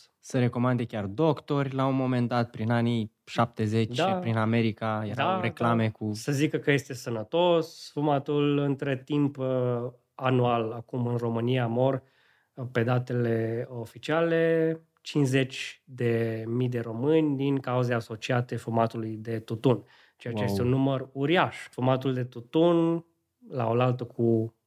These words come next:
Speaker 2: uh, poluarea, ambele, uh, constituie o majoritate a tuturor bolilor respiratorii, de plămâni, uh, și tot felul de afecțiuni. Și, întorcându-ne, vedem că statele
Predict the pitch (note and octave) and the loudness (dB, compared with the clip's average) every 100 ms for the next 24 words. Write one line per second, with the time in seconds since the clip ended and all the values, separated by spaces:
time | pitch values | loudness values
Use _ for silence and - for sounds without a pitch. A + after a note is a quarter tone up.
0 | _ A#2+ A2+ A2 A2 A#2 B2+ D#3+ E3 D#3+ | _ -12 -10 -10 -12 -6 0 2 2 0
1 | D#3 C3+ C#3 C3+ B2+ B2 B2 B2 B2 _ | -2 -2 -2 0 0 0 2 0 -4 _
2 | A#2+ A#2 A2+ - B2+ A#2 A#2 A#2+ A2+ A2 | -16 -6 -6 -6 -2 0 0 0 0 -2
3 | A2 B2+ B2 A#2+ A2 A#2+ A#2+ A#2+ _ _ | -4 -2 -2 -4 -2 0 0 -2 _ _
4 | _ C3+ B2 A#2+ A2 A#2+ A#2 A2 G#2+ A#2+ | _ -8 0 2 2 0 2 2 -2 -6
5 | C3 A2 - A2 G2+ C#3 C3 B2 A2+ G#2+ | -12 -12 -12 -16 -4 2 4 2 0 -6
6 | - G2+ A2 C#3+ C3+ C3 B2+ B2+ _ _ | -14 -12 0 2 4 2 0 -4 _ _
7 | _ B2 A2 - A#2+ A#2+ A2+ A2 A2+ A2 | _ -10 -10 -8 -2 0 0 0 0 0
8 | A2 - _ _ _ - B2 A#2+ - A2+ | 0 -4 _ _ _ -8 -4 -4 -6 -8
9 | A2 G#2 D#3 D3 D3 - _ _ _ _ | -6 0 2 2 0 -14 _ _ _ _
10 | C#3 B2+ B2+ B2+ F#3 F#3 F3+ D3 C3+ D#3 | -10 -4 -4 0 0 2 2 0 0 2
11 | F3 F3 E3+ - _ _ _ _ _ _ | 2 2 0 -8 _ _ _ _ _ _
12 | _ _ _ - C#3 B2+ B2 - C3+ C3+ | _ _ _ -8 0 0 -2 -2 -2 0
13 | C3 B2 A#2 A2+ G#2+ | 0 0 0 -4 -8